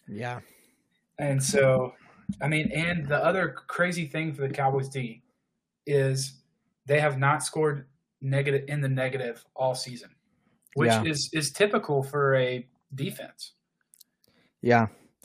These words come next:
Speaker 1: that's true. I was just looking at their past games. They're kind of, they are kind of boom or bust. Um,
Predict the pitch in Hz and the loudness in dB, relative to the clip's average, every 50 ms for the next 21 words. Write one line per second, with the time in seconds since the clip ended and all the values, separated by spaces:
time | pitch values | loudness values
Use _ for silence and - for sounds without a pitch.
0 | - - - - - - - - - 160 160 - - - 170 165 151 135 139 143 | -20 -20 -20 -20 -20 -14 -12 2 6 6 6 6 8 10 12 12 12 12 12 12
1 | 135 151 147 - 143 139 135 139 127 123 110 - 120 113 110 131 131 123 - - | 8 4 -2 -2 -6 -6 -4 -4 -6 -6 -4 -4 -6 -6 -4 -6 -6 -6 -8 -8
2 | 117 120 120 117 110 107 113 123 123 - 156 151 147 135 110 87 95 123 127 120 | -6 -4 -4 -4 -4 -4 -4 -6 -4 -4 -4 -2 -2 -2 -4 -4 -4 -2 0 2
3 | 120 131 139 135 - - 135 139 143 135 113 110 120 127 127 120 107 107 110 113 | 2 0 0 -2 -4 -4 -4 -2 -2 -2 -4 -2 -4 -2 -2 -2 -2 0 0 -2
4 | 131 135 - - - - - - - - 113 110 107 104 98 98 98 | -2 -4 -8 -14 -18 -20 -20 -14 -10 -6 -4 -4 -4 -4 -4 -6 -6